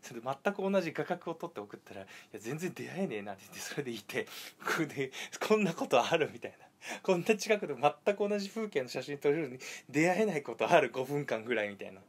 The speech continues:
ていうのがおもろかったですね。うん。で、それで待ってた時に思ったんですけど、ポイ捨てするやつに幸せはもうね、来ないっすよ。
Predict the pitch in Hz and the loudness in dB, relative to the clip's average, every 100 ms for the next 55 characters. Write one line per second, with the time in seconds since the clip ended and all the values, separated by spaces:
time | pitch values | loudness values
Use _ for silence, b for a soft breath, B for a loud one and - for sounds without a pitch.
0 | _ B B B - 131 113 98 98 98 | _ B B B -8 -6 -4 -6 -8 -10
1 | 95 - - - - - - _ - 95 | -10 -12 -16 -20 -20 -20 -20 _ -18 -18
2 | 95 98 _ _ _ _ _ _ _ _ | -18 -20 _ _ _ _ _ _ _ _
3 | _ _ _ B B B B B B - | _ _ _ B B B B B B -2
4 | 147 147 143 143 143 151 170 185 165 123 | 0 2 0 0 0 0 -2 -4 -2 -2
5 | 120 117 101 101 101 - 262 262 - 269 | -4 -6 -8 -10 -12 -4 -2 -2 -4 -4
6 | 220 226 240 196 127 143 180 180 196 160 | -4 -2 -4 -4 -2 2 2 2 0 0
7 | 120 98 - - 214 226 185 - 110 90 | -4 -6 -8 -2 2 2 0 0 0 0